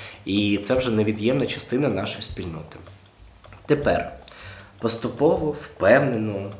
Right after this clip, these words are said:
переходимо до Даші Астаф'євої. Ви знаєте моє ставлення до Даші. Е, Даша — це та людина,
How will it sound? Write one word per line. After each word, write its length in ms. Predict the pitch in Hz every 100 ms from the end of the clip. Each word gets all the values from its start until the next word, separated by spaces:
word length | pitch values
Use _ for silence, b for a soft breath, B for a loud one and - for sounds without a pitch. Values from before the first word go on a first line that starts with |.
| - -
переходимо 640 | - 92 - 151 156 117 92 85
до 460 | 107 131 131 131 127 - - - -
Даші 400 | 104 - - -
Астаф'євої. 760 | - - 82 69 - 78 62 - - - - B B B B -
Ви 80 |
знаєте 360 | 117 156 - 113
моє 200 | 110 107
ставлення 460 | - 131 143 117 98
до 140 | 101
Даші. 420 | 90 73 - - - - - - - - 95
Е, 180 | 95
Даша — 360 | 92 127 - -
це 120 | - -
та 120 | 135
людина, 520 | 120 110 139 220 120